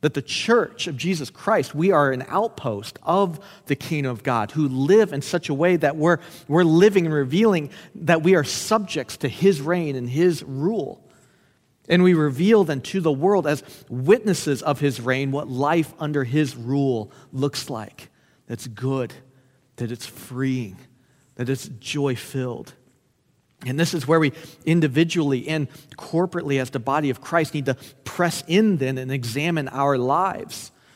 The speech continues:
right? Like, are we seeing Jesus as the, the gloriously exalted king over our lives?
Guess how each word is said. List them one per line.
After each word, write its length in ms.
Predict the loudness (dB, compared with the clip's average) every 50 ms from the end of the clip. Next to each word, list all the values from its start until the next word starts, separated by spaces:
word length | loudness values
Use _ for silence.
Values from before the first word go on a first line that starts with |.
| _ _ _ _ _ _ _ _ _ _ _ _ _ 0
right? 200 | 4 6 6 6
Like, 160 | 6 4 2 4
are 140 | 4 4
we 160 | 4 4 2 2
seeing 460 | 0 0 -2 0 0 0 0 -2 -2
Jesus 640 | -4 -4 0 2 2 2 2 0 -2 -6 -8 -6 -2
as 240 | 0 0 0 2
the, 160 | 0 -2 -2 -2 -6 -20 -10 -2
the 140 | -2 -2
gloriously 840 | -2 -2 -4 -2 0 2 2 2 4 4 2 2 2 2 2 2 2
exalted 800 | 0 -4 -6 -8 -6 -4 -2 0 -2 -2 -2 -4 -6 -6 -6
king 400 | -8 -8 -6 -4 -2 -2 -2 -4
over 380 | -2 -2 -2 -2 -2 -4 -6 -4
our 160 | -4 -6 -6
lives? 720 | -6 -6 -4 -4 -4 -6 -8 -10 -12 -12 -14 -16 -18 -18